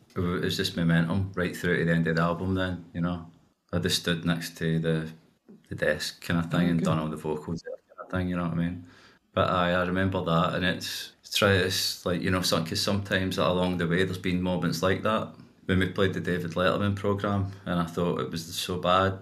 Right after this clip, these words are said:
Speaker 1: I thought we should just quit, we shouldn't be a band anymore. You know, it was just the worst thing ever.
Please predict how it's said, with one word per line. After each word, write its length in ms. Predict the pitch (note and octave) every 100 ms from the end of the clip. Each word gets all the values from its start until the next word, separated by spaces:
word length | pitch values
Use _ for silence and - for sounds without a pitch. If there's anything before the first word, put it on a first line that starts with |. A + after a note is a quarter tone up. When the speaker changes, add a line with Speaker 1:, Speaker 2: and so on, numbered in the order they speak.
| -
Speaker 1:
I 60 | -
thought 440 | - F#2 A#1+ - F2+
we 80 | E2+
should 220 | - E2
just 220 | - -
quit, 320 | - G2+ F#2+ - -
we 60 | -
shouldn't 300 | - F#2+ F2+
be 100 | G2
a 100 | F#2+
band 320 | F#2 G2 G2
anymore. 560 | G2 G2 G2 F#2+ F2 - - - - - - _ -
You 100 | F2
know, 200 | F2 F2+
it 60 | -
was 160 | -
just 160 | F2+ -
the 80 | F#2+
worst 340 | F#2 G2 -
thing 200 | F2+ F2
ever. 440 | F2 E2+ G2 F#2+